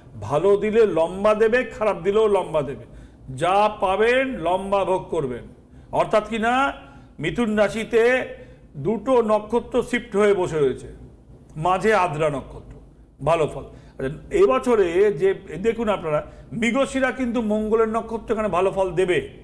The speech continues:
যেহেতু শনির বছর, মঙ্গলের নক্ষত্র ভালো ফল দেবে।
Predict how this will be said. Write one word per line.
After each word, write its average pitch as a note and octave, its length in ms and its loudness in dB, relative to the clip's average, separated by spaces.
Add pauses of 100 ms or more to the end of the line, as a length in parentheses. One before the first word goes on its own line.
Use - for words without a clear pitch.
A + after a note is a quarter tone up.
(1200)
যেহেতু A#3+ 380 0
শনির A#3 360 -2
বছর, G#3+ 320 0
মঙ্গলের G#3+ 460 0
নক্ষত্র G#3 400 -2
ভালো F#3+ 240 2
ফল G3+ 220 0
দেবে। F3 580 0